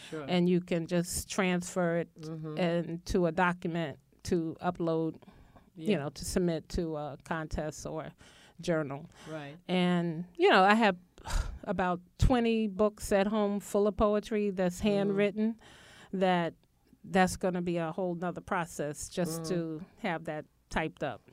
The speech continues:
Speaker 2: So the
Speaker 1: So
Speaker 2: phone works for me.
Speaker 1: Uh-huh.
Speaker 2: <laughs>
Speaker 1: Do you show your work to anyone before it's finished to, to get a critique on it?
Speaker 2: Um,
Speaker 1: I'm not talking about, like, when you're in a group, but do you, you know, do you have a person that you show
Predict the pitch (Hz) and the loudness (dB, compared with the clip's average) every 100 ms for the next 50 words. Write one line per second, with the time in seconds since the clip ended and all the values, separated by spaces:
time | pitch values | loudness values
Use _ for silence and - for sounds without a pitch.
0 | - _ - - - - - 185 214 208 | -20 _ -20 -20 -20 -8 0 4 4 6
1 | 226 226 220 190 180 - - 175 156 117 | 8 8 6 2 0 -2 -2 -2 -2 -6
2 | - 165 196 - 165 302 262 _ 208 208 | -8 0 2 2 2 0 0 _ -6 -4
3 | 202 - 190 185 185 180 185 185 185 - | -4 -2 -2 0 -4 -6 -4 -4 -6 -14
4 | - 180 - 160 165 170 160 165 160 143 | -10 -10 -8 -8 -8 -8 -10 -10 -10 -12
5 | 143 127 123 _ 151 147 143 131 - - | -14 -14 -20 _ -8 -8 -10 -14 -14 -10
6 | 160 185 185 - - - - - 120 117 | -8 -8 -10 -16 -18 -16 -14 -12 -14 -16
7 | - 147 123 143 135 131 - 139 - 170 | -18 -16 -10 -8 -8 -12 -16 -20 -14 -14
8 | 160 175 175 175 175 180 - _ _ _ | -10 -8 -6 -4 -4 -6 -12 _ _ _
9 | _ - 262 285 294 294 285 254 294 208 | _ 4 6 6 4 4 6 6 4 2
10 | 185 160 156 160 156 143 139 127 120 135 | 2 0 -2 -4 -4 -4 -6 -8 -8 -8
11 | 139 131 - - _ - _ _ - 143 | -8 -8 -12 -14 _ -20 _ _ -10 -10
12 | 135 135 151 151 135 - 156 147 127 123 | -10 -14 -12 -12 -14 -14 -8 -6 -6 -6
13 | 160 135 127 - 147 135 139 135 120 123 | -8 -8 -10 -10 -10 -8 -8 -6 -8 -10
14 | 127 123 - | -12 -12 -8